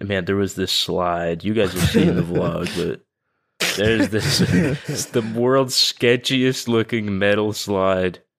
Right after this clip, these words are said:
Speaker 1: with no supports. Like, we're talking just, like,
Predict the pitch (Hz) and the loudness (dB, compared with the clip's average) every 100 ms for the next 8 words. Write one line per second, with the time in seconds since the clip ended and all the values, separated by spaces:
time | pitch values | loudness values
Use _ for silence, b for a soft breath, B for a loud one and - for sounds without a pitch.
0 | _ _ _ _ _ 107 104 - 71 110 | _ _ _ _ _ -2 -2 -6 -6 0
1 | 123 170 - - - 127 95 82 - 101 | 2 2 0 -4 -2 0 0 -2 -4 -2
2 | 95 - 101 113 135 120 123 107 101 101 | -2 -2 -4 0 0 0 -2 -2 -2 -2
3 | - 95 92 - | -2 0 0 -4